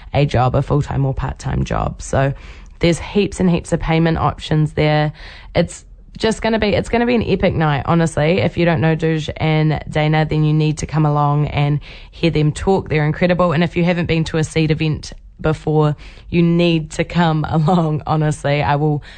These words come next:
preach about Seed any day of the week. I think that they're incredible. Gemma, their, uh, co-founder, is just such a power woman. She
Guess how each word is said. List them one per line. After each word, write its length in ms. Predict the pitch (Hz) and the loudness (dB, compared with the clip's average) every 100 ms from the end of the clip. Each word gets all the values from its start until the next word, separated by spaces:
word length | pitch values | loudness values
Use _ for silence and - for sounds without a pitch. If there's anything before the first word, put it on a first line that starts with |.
| - - | -20 -12
preach 360 | - 233 220 - | 0 0 0 0
about 320 | 202 180 160 | 0 0 0
Seed 420 | - 170 165 165 - - - - - - - - - | 0 0 2 -2 -6 -18 -20 -20 -20 -20 -20 -12 0
any 260 | 220 214 | 2 4
day 240 | 190 175 165 | 2 2 2
of 160 | 156 | 0
the 100 | 151 | -2
week. 320 | 151 147 143 - | 0 0 -4 -4
I 100 | 156 | -2
think 200 | 156 156 | -2 -2
that 160 | 156 - | -2 -2
they're 180 | 151 147 | -2 0
incredible. 840 | 147 - 160 151 156 151 147 147 | -2 -2 -2 0 0 0 0 -2
Gemma, 420 | - - 170 160 | -4 -2 2 2
their, 400 | 156 147 147 143 - | 2 2 2 0 -2
uh, 220 | 143 143 | -2 -2
co-founder, 760 | 143 160 147 - 147 147 143 143 | -2 -2 0 0 0 2 0 0
is 180 | 131 143 | -2 -4
just 420 | - 143 147 - - - - - - | -2 -2 -2 -6 -18 -20 -20 -20 -18
such 380 | - 185 - - | -6 -4 -2 -4
a 80 | 160 | -4
power 340 | 156 147 147 | -2 0 0
woman. 640 | 143 147 147 147 147 139 143 | 0 2 2 2 0 -2 -6
She 520 | - 156 151 147 147 | -6 0 0 0 -2